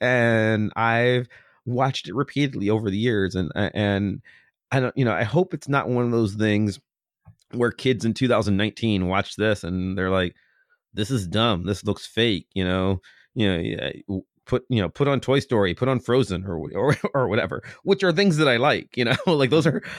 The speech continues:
those are movies that I like, but it, it's a very different, you know, the craftsmanship,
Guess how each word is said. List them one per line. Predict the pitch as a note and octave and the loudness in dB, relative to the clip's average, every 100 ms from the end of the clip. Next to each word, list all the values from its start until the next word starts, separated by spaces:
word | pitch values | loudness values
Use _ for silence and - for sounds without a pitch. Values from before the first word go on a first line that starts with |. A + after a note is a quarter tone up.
| - | 0
those | E3 E3+ | 2 4
are | |
movies | F3 E3 D#3 A#2+ | 4 4 4 2
that | B2 G2+ | 0 0
I | A#2 | 2
like, | D3 D#3 G#2+ - | 2 2 0 0
but | A2+ - - - - _ | -2 -2 -8 -20 -20 _
it, | E3+ - | -2 2
it's | D#3+ D#3+ | 0 2
a | D3 | 0
very | B2 D#3 D#3+ D#3 | 2 2 2 0
different, | - C#3+ - C#3 B2+ - _ _ _ | 0 0 0 2 2 0 _ _ _
you | B2+ | 0
know, | G#2 F2 D2 D2 - - | 2 2 -2 -8 -12 -4
the | C#3 | -4
craftsmanship, | D3 - C#3 A2+ - D#3 C3+ - B2+ | -4 -4 0 0 0 -2 -2 2 0